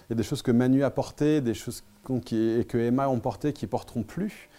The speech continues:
Euh, et ce qui se passe, c'est qu'on a parlé un petit peu avec Niki et Gemma, et on, on, on leur a dit, « Bah, on veut être redevable envers vous, qu'on va lever une équipe. »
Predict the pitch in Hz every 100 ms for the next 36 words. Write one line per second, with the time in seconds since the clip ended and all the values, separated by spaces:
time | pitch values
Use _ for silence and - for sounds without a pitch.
0 | - - - - 127 123 123 123 123 120
1 | - _ - 135 135 127 - _ _ 107
2 | - 127 - 202 147 135 123 - 156 175
3 | 143 135 123 180 127 127 123 143 127 117
4 | 120 196 - - _ _ _ _ _ -
5 | - 123 123 120 123 123 127 131 123 123
6 | 160 160 131 - - - - - _ -
7 | 139 135 113 180 190 151 147 - 131 117
8 | 113 180 170 175 165 156 143 139 131 131
9 | 117 104 147 196 - - - _ _ _
10 | - 127 123 123 127 131 120 110 - -